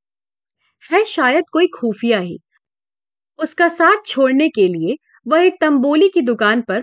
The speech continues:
पान खाने लगा। वह आदमी आगे निकल गया तो रमा ने आराम की लंबी सांस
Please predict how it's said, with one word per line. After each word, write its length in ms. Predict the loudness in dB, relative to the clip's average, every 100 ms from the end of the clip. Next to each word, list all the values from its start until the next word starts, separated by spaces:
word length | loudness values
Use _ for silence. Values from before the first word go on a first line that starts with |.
| -2
पान 220 | 0 0 -2
खाने 300 | -8 -8 -8
लगा। 280 | -8 -12 -18 _ _ _ 2
वह 80 |
आदमी 300 | 4 4 2
आगे 280 | 2 2 2
निकल 280 | 2 2 0
गया 320 | 2 0 -2 -6 _ -2
तो 80 | 2
रमा 220 | 4 4
ने 120 | 4
आराम 320 | 2 2 2
की 200 | 2 0
लंबी 480 | 0 0 0 0 0
सांस 360 | -2 -6 -6